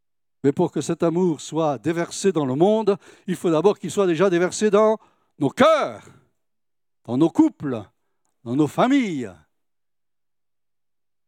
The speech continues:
Ce n'est pas simplement le fait de dire « je t'aime », mais l'amour s'accompagne toujours de fruits, d'actes,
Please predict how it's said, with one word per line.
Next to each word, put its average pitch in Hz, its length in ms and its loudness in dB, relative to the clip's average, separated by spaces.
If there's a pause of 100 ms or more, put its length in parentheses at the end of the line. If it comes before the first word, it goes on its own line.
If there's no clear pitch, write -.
(1300)
Ce - 100 -20
n'est 117 40 -14
pas 120 100 -6
simplement 147 460 -2
le 139 60 -4
fait 147 160 -6
de 139 100 -2
dire « 127 160 -6
je 131 120 -6
t'aime », 98 440 -6 (1900)
mais 113 100 -8
l'amour 127 320 -2
s'accompagne 120 580 -8
toujours 104 360 -10
de 104 100 -12
fruits, 90 400 -18 (840)
d'actes, - 520 -12